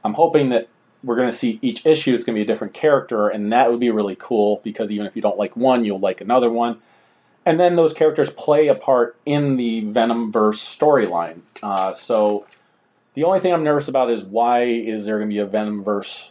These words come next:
storyline? But I'm gonna check this out and kinda see, see what it's all about. Uh,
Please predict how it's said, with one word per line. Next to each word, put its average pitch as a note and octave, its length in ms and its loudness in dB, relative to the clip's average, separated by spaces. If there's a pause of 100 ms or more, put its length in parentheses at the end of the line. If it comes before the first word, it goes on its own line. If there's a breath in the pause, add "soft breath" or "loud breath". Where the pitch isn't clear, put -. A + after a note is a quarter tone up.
storyline? E2+ 640 2 (540)
But G#2+ 300 4
I'm A2+ 80 -4
gonna F#3 160 2
check - 180 4
this C#3+ 160 0
out D3 160 4
and C3 80 -4
kinda B2 180 -2
see, A#2 440 0
see - 180 -6
what G#2+ 140 2
it's - 160 -6
all F2+ 140 2
about. F2 300 -2 (560 soft breath)
Uh, B2+ 440 4